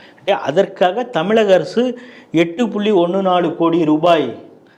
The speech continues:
நிதியும் ஒதுக்கியிருக்கு, அதை புனரமைக்கணும் அப்படிங்கிறதெல்லாம். எதை இதுக்கெல்லாம் வேஸ்டா செலவு? பேனாவுக்கே எண்பது கோடி ரூபாய்க்கு நட்டு வைக்கணும்னு இவங்க நிக்கிறப்ப,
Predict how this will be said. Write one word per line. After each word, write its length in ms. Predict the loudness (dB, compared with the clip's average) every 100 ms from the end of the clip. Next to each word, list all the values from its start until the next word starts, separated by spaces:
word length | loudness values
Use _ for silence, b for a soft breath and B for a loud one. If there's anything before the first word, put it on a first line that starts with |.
| _ -6
நிதியும் 320 | -2 -2 0
ஒதுக்கியிருக்கு, 480 | -2 -2 -6 -8 -6
அதை 160 | -6
புனரமைக்கணும் 760 | -4 -4 -2 -4 -6 -8 -8 -10
அப்படிங்கிறதெல்லாம். 640 | -10 -10 -8 -8 -10 -14 -16 -20 B B B
எதை 200 | 0 0
இதுக்கெல்லாம் 380 | 0 -2 -2 2
வேஸ்டா 380 | 0 2 -2
செலவு? 440 | -2 -2 -4 -6 -12 B B B B B
பேனாவுக்கே 800 | 2 4 6 6 6 4 6 8
எண்பது 340 | 6 6 6 8
கோடி 240 | 8 8
ரூபாய்க்கு 360 | 8 6 4 0
நட்டு 300 | 0 2 2
வைக்கணும்னு 420 | 2 0 0 0
இவங்க 220 | -2 -2
நிக்கிறப்ப, 520 | -2 0 -2 0 -2